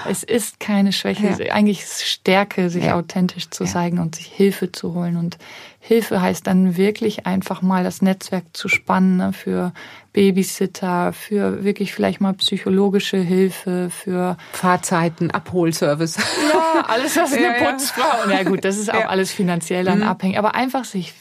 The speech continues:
Speaker 1: wirklich
Speaker 2: Unterstützung holen,
Speaker 1: Unterstützung
Speaker 2: ja. Ja,
Speaker 1: holen,
Speaker 2: das ist
Speaker 1: finde ich
Speaker 2: sehr, sehr
Speaker 1: ein
Speaker 2: wichtig, ja.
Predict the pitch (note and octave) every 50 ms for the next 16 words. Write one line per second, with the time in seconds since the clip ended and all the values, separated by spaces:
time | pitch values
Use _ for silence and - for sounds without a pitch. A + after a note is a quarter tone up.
0 | - - F#3 F3+ G3+ G#3+ G#3+ G#3 - F#3+ F3 D#3+ - - - - _ - - F3
1 | E3 D#3 E3+ D#3+ D#3+ - D#3+ D#3 - - D#3 D#3 - F#3 F3 F3+ F3+ F3 - F3
2 | G3 - E3+ D#3+ - - - F3 E3+ E3+ F3 E3+ F3+ D#3+ - F3+ - F#3+ F3+ E3+
3 | F3 E3 - F#3+ F#3+ F3+ E3+ F3 E3 E3 E3 - - D#3+ D#3 - - - F#3